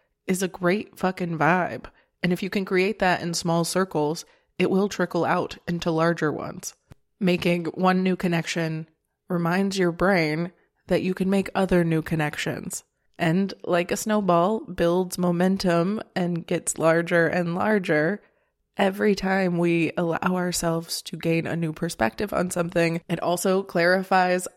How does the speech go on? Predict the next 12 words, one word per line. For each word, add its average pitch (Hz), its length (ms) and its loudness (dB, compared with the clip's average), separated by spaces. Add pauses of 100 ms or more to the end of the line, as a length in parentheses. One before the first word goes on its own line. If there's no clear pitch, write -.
other 190 580 0
new 175 520 -4 (120)
and 175 560 -4 (140)
exciting 180 720 -4
avenues 165 580 -4
and 160 100 -6
perspectives 151 680 -4
that - 180 -10
we've 165 160 -6
yet - 340 -6
to 156 120 -6
see. - 380 -6